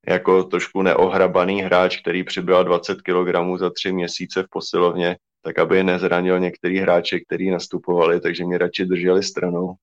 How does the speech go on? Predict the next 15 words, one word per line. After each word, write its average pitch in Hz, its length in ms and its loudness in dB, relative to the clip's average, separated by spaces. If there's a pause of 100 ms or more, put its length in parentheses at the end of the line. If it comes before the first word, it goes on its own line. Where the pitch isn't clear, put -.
(100)
než 90 200 0
vypustili 95 580 0
tak - 220 -2
vy-, 90 200 -2 (200)
pomyslnýho 98 640 2
krakena 92 540 0 (180)
na 90 60 -4
hřiště. 90 500 -2 (380)
Tam 90 140 -12
jsem 92 180 -4
se 95 120 -2
moc 101 220 2
nedostával. 87 640 0 (640)
A 90 260 2
tak, 90 160 0